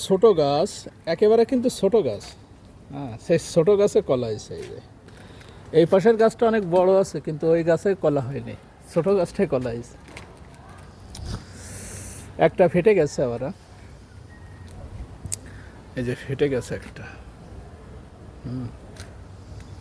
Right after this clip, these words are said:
এত ছোট গাছে কলা হয়েছে, এটাই তো অনেক, তাই না? যারা লাগাইছে তারা খেতে পারবে।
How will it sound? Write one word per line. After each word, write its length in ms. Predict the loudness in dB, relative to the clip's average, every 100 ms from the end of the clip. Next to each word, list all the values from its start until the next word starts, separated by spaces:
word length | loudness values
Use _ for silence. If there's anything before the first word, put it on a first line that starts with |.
| -18 -16 -16 -16 -16 -16 -16 -14 -14 -6
এত 200 | -2 2
ছোট 260 | 2 4 4
গাছে 300 | 4 2 2
কলা 260 | 2 4
হয়েছে, 280 | 4 2 0
এটাই 220 | 2 0
তো 300 | 0 0 0 -2
অনেক, 180 | -6 -10 -16 -20 -20 -16
তাই 120 | -10 -8
না? 120 | -8 -10 -16 -20 -20 -20 -18 -18 -18 -18 -18 -18 -18 -18 -18 -18 -20 -18 -6
যারা 220 | 2 4
লাগাইছে 420 | 4 4 2 0 -2
তারা 200 | -2 0
খেতে 260 | -2 0
পারবে। 460 | 0 0 0 -2